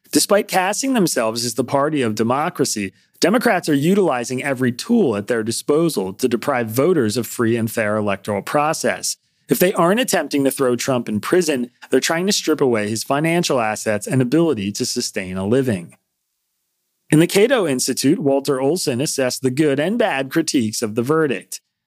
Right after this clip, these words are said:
The power to order equitable disgorgement, as it is called, is one that judges often use sparingly, in part because its consequences can be harsh, Olson said.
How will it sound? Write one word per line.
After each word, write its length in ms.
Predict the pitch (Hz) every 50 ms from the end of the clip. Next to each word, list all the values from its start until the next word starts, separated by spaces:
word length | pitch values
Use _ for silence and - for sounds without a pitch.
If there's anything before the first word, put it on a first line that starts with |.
| _ - - -
The 80 | 160
power 340 | - 190 202 202 233 269 320
to 80 | 349 320
order 320 | - 175 160 156 156 139
equitable 540 | 151 139 - - 147 135 131 120 127 120 113
disgorgement, 800 | 110 120 113 - - - 139 143 165 170 156 123 110 101 95 104
as 220 | 110 110 107 -
it 100 | 110 104
is 140 | 107 101 -
called, 420 | - - - 170 160 127 101 101
is 160 | 123 135 120 120
one 220 | 127 127 127 135
that 120 | 127 120
judges 400 | 95 - 127 113 107 110 113 110
often 400 | 120 110 101 101 98 - 120 107
use 240 | 104 98 95 95 101
sparingly, 720 | - - - 151 156 165 170 170 151 135 113 98 90 90 107
in 140 | 117 127
part 300 | 131 - 180 180 214 214
because 340 | - 175 135 - 135 113 -
its 140 | 127 123 -
consequences 760 | - 165 147 151 165 165 - 160 - 113 104 98 - 117 107
can 200 | - - 101 98
be 100 | 101 104
harsh, 500 | 110 - - 196 202 170 110 90 - -
Olson 360 | - 110 101 - - 98 95
said. 420 | - - 98 95 92 98 131 151